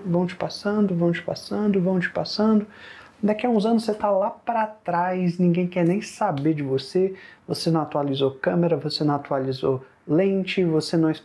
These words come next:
não atualizou seu software, não atualizou seus cursos,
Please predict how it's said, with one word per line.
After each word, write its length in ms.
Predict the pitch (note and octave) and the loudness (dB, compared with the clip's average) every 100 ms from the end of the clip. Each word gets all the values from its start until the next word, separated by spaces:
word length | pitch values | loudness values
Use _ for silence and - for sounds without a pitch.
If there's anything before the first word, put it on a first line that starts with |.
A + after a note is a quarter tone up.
| E3 | -2
não 120 | D#3+ | 0
atualizou 380 | - D3 C3+ C#3 | 0 0 2 2
seu 180 | C#3 | 0
software, 760 | C3 - F#3+ F#3+ - F#3 F3 F3 - - - | -4 -2 -2 -2 -4 -2 -2 -2 -10 -20 -6
não 240 | E3 E3+ D#3 | 0 2 0
atualizou 420 | D3+ D#3+ C#3+ D3 | -2 -4 -2 -4
seus 320 | C#3 C#3 C3 | -2 -4 -4
cursos, 720 | - A3+ B3 A#3+ - A#3+ A#3 | 0 2 2 0 0 0 -2